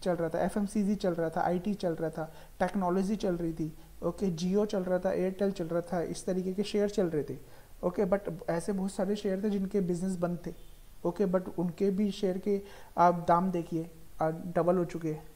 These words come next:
ओके, वो भी भागे जा रहे हैं। तो अभी बहुत बड़ा crisis future में आने वाला है, कब आने वाला है पता नहीं, ओके, कभी भी आ सकता है, but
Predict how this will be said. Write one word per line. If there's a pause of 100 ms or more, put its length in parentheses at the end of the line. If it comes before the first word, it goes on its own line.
(300)
ओके,
वो
भी
भागे
जा
रहे
हैं। (400)
तो
अभी
बहुत
बड़ा
crisis
future
में
आने
वाला
है,
कब
आने
वाला
है
पता
नहीं, (400)
ओके, (380)
कभी
भी
आ
सकता
है, (360)
but